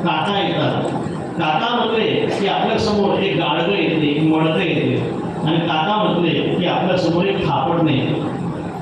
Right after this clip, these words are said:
ते थापटणं कशासाठी वापरलं जाते? ते थापटणं घडवण्यासाठी वापरलं जाते, आणि ते थापटणं परीक्षेसाठी वापरलं जाते. आणि म्हणून ज्या वेळेला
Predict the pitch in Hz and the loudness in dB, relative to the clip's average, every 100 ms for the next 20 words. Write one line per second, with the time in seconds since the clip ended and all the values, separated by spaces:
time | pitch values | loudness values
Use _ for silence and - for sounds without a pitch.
0 | - 208 208 - - 233 247 214 240 240 | -2 2 2 2 0 0 0 0 0 0
1 | 233 247 233 214 233 233 226 226 233 247 | 0 2 2 2 2 2 0 0 0 2
2 | 240 - - - - - - 214 214 190 | 0 0 -2 -4 -6 -6 -2 2 2 2
3 | 190 240 247 247 165 202 240 254 247 233 | 2 2 2 2 2 2 4 2 2 0
4 | 254 247 214 214 208 202 - - 127 - | 0 2 2 0 0 0 0 0 0 -2
5 | - - - - 156 196 208 226 226 214 | -4 -4 -4 -4 -2 0 0 0 2 2
6 | 208 208 - 220 190 - - 214 - 180 | 0 0 0 0 0 0 0 0 0 0
7 | 175 160 175 135 131 - 120 107 - - | 0 2 2 0 0 -2 -2 -4 -6 -8
8 | - - - - - 151 208 190 240 220 | -8 -10 -10 -8 -6 -2 0 0 0 0
9 | - - - - 135 175 170 165 226 - | 0 0 -2 -2 -2 0 0 0 0 0